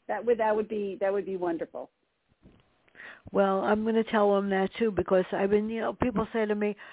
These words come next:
Speaker 2: you know, "Can I get a copy of your book?" I go, "But there's Amazon." I mean,
Speaker 1: Right,
Speaker 2: I, I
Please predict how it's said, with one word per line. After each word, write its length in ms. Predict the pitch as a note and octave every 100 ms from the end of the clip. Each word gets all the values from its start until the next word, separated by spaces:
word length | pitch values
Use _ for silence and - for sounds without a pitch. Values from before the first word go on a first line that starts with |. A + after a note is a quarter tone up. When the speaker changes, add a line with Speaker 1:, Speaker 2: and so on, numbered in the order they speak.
| - -
Speaker 2:
you 80 | A3
know, 60 |
"Can 120 | A3
I 80 | A#3+
get 200 | A3+ A3+
a 60 | G#3+
copy 440 | - G#3+ G#3 A3
of 140 | G#3 G3+
your 100 | G3+
book?" 240 | A#3+ B3
I 100 | G#3
go, 220 | G3 G3+
"But 200 | F#3+ A3 G#3
there's 180 | B3+
Amazon." 760 | A3 A3 C4+ D4 B3+ A#3 A#3 C#4+ _ _ _ _ _ _ _ _ _ _ _ -
I 100 | A3
mean, 180 | A3 G#3+
Speaker 1:
Right, 220 | A3 G#3+ -
Speaker 2:
I, 140 |
I 40 | B3